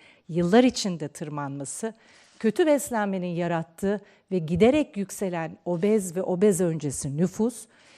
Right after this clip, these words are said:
yirmi seksen yaş arası nüfusun yüzde on beşinin ki Avrupa Birliği ülkelerinde yüzde yedilerde olan bu oranın diyabetik olması hastalık yükünü artıran temel konular olmuştur. Öyle ki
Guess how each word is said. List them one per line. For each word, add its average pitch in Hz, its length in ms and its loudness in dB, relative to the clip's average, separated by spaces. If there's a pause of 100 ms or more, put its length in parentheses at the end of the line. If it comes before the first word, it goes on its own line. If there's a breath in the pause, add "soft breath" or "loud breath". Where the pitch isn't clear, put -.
(180 soft breath)
yirmi 254 260 2
seksen 277 440 2
yaş 269 320 4
arası 226 480 0
nüfusun 208 560 -2
yüzde 196 420 2
on 233 340 2
beşinin 156 480 -2
ki - 200 -2
Avrupa 190 440 4
Birliği 180 280 0
ülkelerinde 165 500 -6
yüzde 156 360 -2
yedilerde 170 640 0
olan 156 420 -6
bu 208 120 2
oranın 175 380 -2 (340 soft breath)
diyabetik 180 600 0
olması 170 600 -4 (260 soft breath)
hastalık 226 640 -4
yükünü 190 280 -8
artıran 190 640 -4
temel 180 340 4
konular 160 420 -4
olmuştur. 135 680 -10 (500 soft breath)
Öyle 233 360 4
ki 277 260 -4